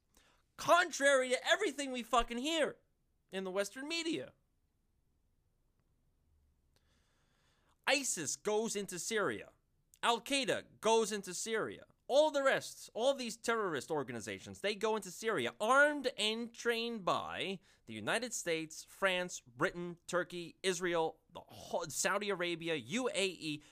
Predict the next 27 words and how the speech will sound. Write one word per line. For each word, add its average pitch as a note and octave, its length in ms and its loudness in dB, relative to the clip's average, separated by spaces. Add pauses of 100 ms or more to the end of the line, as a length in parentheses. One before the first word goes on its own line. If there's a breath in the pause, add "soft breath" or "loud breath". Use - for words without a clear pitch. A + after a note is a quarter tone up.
They D#3 120 -2 (120)
all C#4+ 240 8
tried A3+ 340 2
to - 80 -16
kill B2+ 480 -2 (340 soft breath)
Bashar F3 400 0
al-Assad's D3 460 -2
country A#2 380 -6
and A#2 100 -6
destroy G3 540 0
the C#3 100 -6
sovereignty D3+ 640 -4
of - 100 -10
Syria B2 540 -4
for A#2+ 160 -6
more G3+ 340 4
than A3+ 180 -6
one F3+ 160 0
reason. A2+ 340 -6
We G#2+ 100 -8
got D#3+ 240 0
oil. G#3+ 320 2
We D#3+ 140 -4
also F#3+ 320 -2
have D3+ 240 -4 (380 loud breath)
ancient G3+ 340 -2
technology C3 720 -4